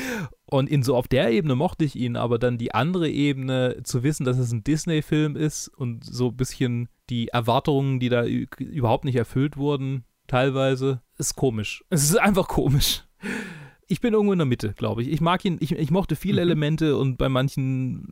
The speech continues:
Speaker 1: war ich so ein bisschen, stand ich mit einem Fragezeichen da. Einfach, weil ich was
Speaker 2: <laughs>
Speaker 1: anderes erwartet hab.
Speaker 2: Ja, verstehe.
Speaker 1: Ja, wie ging's denn dir?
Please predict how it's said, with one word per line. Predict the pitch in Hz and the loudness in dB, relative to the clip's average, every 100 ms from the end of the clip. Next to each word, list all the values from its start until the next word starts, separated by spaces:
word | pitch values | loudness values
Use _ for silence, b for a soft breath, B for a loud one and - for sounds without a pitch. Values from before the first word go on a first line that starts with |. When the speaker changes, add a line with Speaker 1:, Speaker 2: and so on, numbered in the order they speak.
| - | -6
Speaker 1:
war | 135 131 | 0 0
ich | 131 | 0
so | 135 | -2
ein | |
bisschen, | 127 - 139 123 120 120 - _ | -2 -2 -2 -2 -4 -6 -8 _
stand | - 139 131 | 0 2 2
ich | |
mit | 135 123 | 0 0
einem | 117 | -2
Fragezeichen | - 113 120 - 117 113 117 - - | -2 0 0 0 -2 -2 -6 -8 -8
da. | 107 110 113 _ - | -4 -4 -6 _ -2
Einfach, | 127 131 117 | 2 4 4
weil | 120 | 2
ich | 117 131 | 2 2
was | 127 | 2
Speaker 2:
<laughs> | |
Speaker 1:
anderes | 127 127 113 | 2 2 2
erwartet | 117 107 104 107 - | 2 0 -2 -6 -12
hab. | 127 | -6
Speaker 2:
Ja, | 135 107 - | -2 -2 -2
verstehe. | 123 113 113 98 - | -2 -2 -2 -2 -2
Speaker 1:
Ja, | 123 - | -4 0
wie | 160 | 2
ging's | 233 - | 2 2
denn | 147 | 0
dir? | 117 | -2